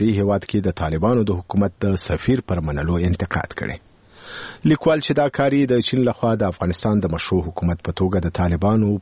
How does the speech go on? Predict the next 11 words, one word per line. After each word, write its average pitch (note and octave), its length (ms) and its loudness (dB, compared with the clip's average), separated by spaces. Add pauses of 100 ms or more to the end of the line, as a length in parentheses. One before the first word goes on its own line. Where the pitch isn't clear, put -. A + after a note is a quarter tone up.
په F2 100 -2
رسمیت D#2+ 480 -4
پیژندل F2 540 2
بللي G#2 340 2
وایي، B2 240 0 (560)
د - 140 0
چین E3 180 4
دا C#3 160 4
اقدام A#2+ 340 0
چې A#2 220 0
پر F#2 120 -2